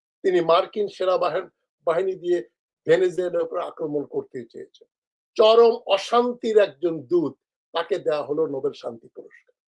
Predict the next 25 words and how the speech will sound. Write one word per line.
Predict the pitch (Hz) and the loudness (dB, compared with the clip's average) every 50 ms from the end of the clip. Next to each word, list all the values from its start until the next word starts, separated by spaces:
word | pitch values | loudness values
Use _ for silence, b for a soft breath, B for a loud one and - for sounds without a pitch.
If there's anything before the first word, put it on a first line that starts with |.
| _ _ _ _ _ - | _ _ _ _ _ -14
সুতরাং | - 349 - - - - | -10 -6 -6 -6 -6 -4
আমি | 311 359 | -2 -2
এই | 349 - | -2 0
বিতর্কে | - 202 - - 202 202 - 208 | -2 -4 0 0 0 0 0 -2
আর | 202 196 | -2 -2
যাচ্ছি | - - 180 - - - - 190 | 0 -2 -2 -4 -4 -8 -6 -4
না, | 170 139 | -4 -4
কিন্তু | - - - _ _ _ _ _ _ _ _ _ _ _ _ _ _ _ _ _ _ _ _ - | -6 -8 -20 _ _ _ _ _ _ _ _ _ _ _ _ _ _ _ _ _ _ _ _ -8
আপনি | 156 156 151 - - 175 170 170 | -6 -6 -6 -6 -8 -8 -6 -2
কে-, | - 185 160 160 | -2 -2 -2 -2
আপনাকে | 151 - - - 160 151 - 185 | -4 -4 -6 -6 -6 -6 -4 -4
লোকে | 165 156 151 151 160 151 | -4 -4 -4 -2 -2 0
যাই | 147 151 160 196 | 0 2 0 0
মনে | 220 202 190 190 180 175 | 0 0 0 0 0 -2
করুক, | 170 190 170 156 151 - _ _ _ _ _ - - | -4 -2 -4 -4 -4 -8 _ _ _ _ _ -6 -2
আমি | 160 180 202 202 | 0 0 0 2
জানি | - 180 175 175 170 | 2 0 0 0 -2
আপনি | 165 147 - 247 160 - | -2 -4 -4 -8 -12 -10
কত | - - - - 143 - | -8 -8 -6 -6 -6 -6
পানিতে | - 131 131 135 139 - 131 | -6 -6 -6 -6 -6 -8 -8
আছেন। | - - - _ - _ _ _ _ _ _ _ _ _ _ _ _ _ _ _ _ _ _ _ _ - | -10 -10 -14 _ -20 _ _ _ _ _ _ _ _ _ _ _ _ _ _ _ _ _ _ _ _ -8
সুতরাং | - 262 247 - - - - - _ _ _ _ _ _ _ _ _ _ _ _ _ _ - | -6 -4 -4 -4 -6 -8 -8 -10 _ _ _ _ _ _ _ _ _ _ _ _ _ _ 6
এই | 233 254 247 226 | 6 6 6 4
সনদের | - - - 175 190 214 233 240 240 - 254 262 254 240 | -6 -10 -6 -2 0 4 6 6 8 10 10 10 10 10
ভেতরে | 190 220 233 226 240 220 208 208 202 196 | 8 4 6 6 6 8 8 8 6 6